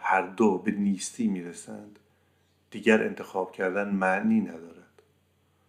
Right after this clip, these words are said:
مرد می‌توانسته که بگریزد،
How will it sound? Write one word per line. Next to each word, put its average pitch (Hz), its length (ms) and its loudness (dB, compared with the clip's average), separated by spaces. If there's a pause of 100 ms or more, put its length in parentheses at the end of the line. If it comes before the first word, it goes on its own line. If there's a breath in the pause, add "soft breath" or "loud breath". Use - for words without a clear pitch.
(720)
مرد 107 340 4
می‌توانسته 90 760 -4
که - 140 -18 (200)
بگریزد، 87 760 -8